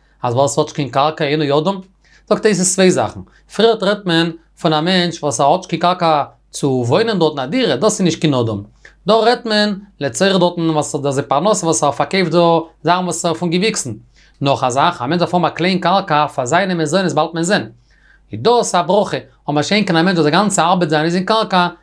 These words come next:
אין די שטאק, אין נידריקער זאך ווי דעם. רבי אלעזר חזה לירד שדה בקרבה לפוסיה. יעצט קרבה זאגט רשי צוויי פשטים, אדער זי מיינט קרויט, קרוב, אדער זי מיינט זאגן,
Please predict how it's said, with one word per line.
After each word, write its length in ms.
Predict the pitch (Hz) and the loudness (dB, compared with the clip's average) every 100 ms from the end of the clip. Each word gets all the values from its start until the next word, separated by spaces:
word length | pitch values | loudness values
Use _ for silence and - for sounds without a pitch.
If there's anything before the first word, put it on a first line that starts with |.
| _ | _
אין 80 | 175 | -2
די 80 | 175 | 0
שטאק, 280 | 175 208 196 | 4 4 4
אין 80 | |
נידריקער 380 | 185 185 180 160 | 2 2 2 2
זאך 180 | 156 156 | 2 2
ווי 100 | 147 | -2
דעם. 180 | 123 117 113 _ _ _ - - - | -6 -6 -10 _ _ _ -20 -20 -8
רבי 160 | 123 110 | -4 -2
אלעזר 320 | 165 202 175 | 0 2 2
חזה 400 | 143 - 190 175 | -2 0 0 2
לירד 580 | 160 151 143 185 165 143 | 0 2 2 0 0 -4
שדה 300 | 131 190 175 | -2 -2 0
בקרבה 640 | 151 151 151 170 190 156 156 151 | 2 0 0 0 2 2 2 0
לפוסיה. 580 | 120 147 - 180 - 113 - _ _ - _ | -4 -4 0 0 0 -6 -10 _ _ -20 _
יעצט 160 | 127 - | -6 0
קרבה 240 | 196 202 | 2 2
זאגט 140 | 185 185 | 0 0
רשי 240 | 180 180 | 0 -2
צוויי 220 | 165 180 | -2 -2
פשטים, 400 | 165 139 117 113 | 0 -2 -4 -2
אדער 140 | 165 175 | 0 0
זי 140 | 160 | 0
מיינט 220 | 160 165 | 0 -2
קרויט, 480 | - 139 139 170 185 | -2 0 2 2 0
קרוב, 440 | - 143 214 185 - - _ 160 | -2 2 2 2 -6 -18 _ 0
אדער 100 | 180 | 0
זי 140 | 180 | 0
מיינט 140 | 190 | -2
זאגן, 340 | 185 196 202 | 0 2 2